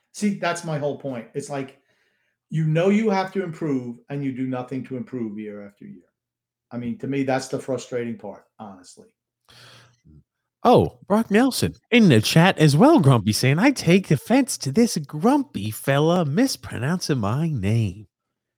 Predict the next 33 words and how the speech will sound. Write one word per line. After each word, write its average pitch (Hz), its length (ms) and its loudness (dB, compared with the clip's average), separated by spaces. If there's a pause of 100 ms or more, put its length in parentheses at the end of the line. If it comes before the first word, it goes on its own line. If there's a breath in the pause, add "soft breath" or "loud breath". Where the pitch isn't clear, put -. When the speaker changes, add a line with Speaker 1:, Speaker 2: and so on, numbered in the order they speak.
(600)
Speaker 2:
Look - 140 -20
at - 120 -16
that. 123 100 -10
Speaker 1:
His 131 180 -8
name 135 160 -4
is 143 100 -10
Croc. 117 480 -6 (400)
It's - 180 -16
not 123 200 -10
my 139 160 -2
fault 135 320 -2
that 135 140 -4
he 135 100 -2
doesn't 127 240 -6
know 123 60 -6
how 127 120 -6
to 127 100 -4
pronounce 120 400 -8
his 117 140 -12
own 117 220 -6
name. 98 240 -16 (460)
Speaker 2:
Oh, 98 560 -12
man, 113 300 -8
oh, 90 160 -16
man. 92 300 -16 (680 loud breath)
Um, 82 400 -4 (1300 loud breath)
<laughs> - 920 -10
uh, 101 260 -2
moving 113 380 2
right 92 200 2
along 82 400 -4
there. 78 260 -8 (380 soft breath)
Um, 85 520 -4